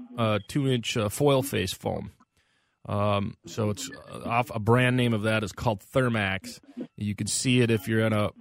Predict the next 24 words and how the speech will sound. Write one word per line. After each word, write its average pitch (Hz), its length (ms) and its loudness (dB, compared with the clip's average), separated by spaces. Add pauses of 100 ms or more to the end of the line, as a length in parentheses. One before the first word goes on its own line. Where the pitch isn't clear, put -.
in 113 160 0
a 101 80 0
building 113 520 0
supply 117 520 2
store. 101 440 0
It, 98 120 -4
it's - 260 -10
got 110 160 0
aluminum 110 440 2
foil 113 360 0
on 107 180 2
both 107 200 0
sides, 117 460 0
and 104 140 -2
you 107 80 -2
can 107 160 -6
go 110 240 4
around, 113 640 2 (260)
um, 101 480 -2 (120)
and 110 120 0
you 117 80 2
can 101 220 -2
glue 123 400 2
those 127 420 2